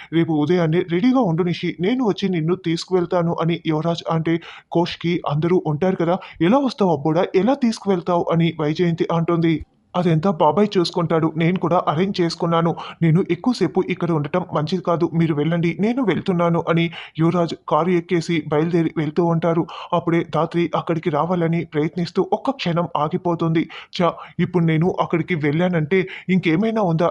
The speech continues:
నేనే జేడీ అని తెలిసిపోతుంది కదా, సూరిమామ ప్రాణాలు తీసి నువ్వు తప్పు చేశావు యువరాజ్" అని అనుకుంటూ, అయితే వాళ్ళ ముందుకు వెళ్ళలేక అక్కడే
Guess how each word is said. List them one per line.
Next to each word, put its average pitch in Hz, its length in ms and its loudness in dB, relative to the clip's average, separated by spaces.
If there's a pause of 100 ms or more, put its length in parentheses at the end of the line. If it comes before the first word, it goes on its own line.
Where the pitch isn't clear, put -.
నేనే 262 260 2
జేడీ 175 320 2
అని 160 160 2 (120)
తెలిసిపోతుంది 170 600 -2
కదా, 170 240 0 (260)
సూరిమామ 175 520 2
ప్రాణాలు 170 460 0
తీసి 180 320 -2
నువ్వు 170 200 0
తప్పు - 320 -2
చేశావు 214 400 2
యువరాజ్" 170 460 0
అని 170 320 0
అనుకుంటూ, 165 480 0 (320)
అయితే 170 260 0 (320)
వాళ్ళ 175 180 2
ముందుకు 165 520 0
వెళ్ళలేక 170 480 0 (180)
అక్కడే 165 320 -2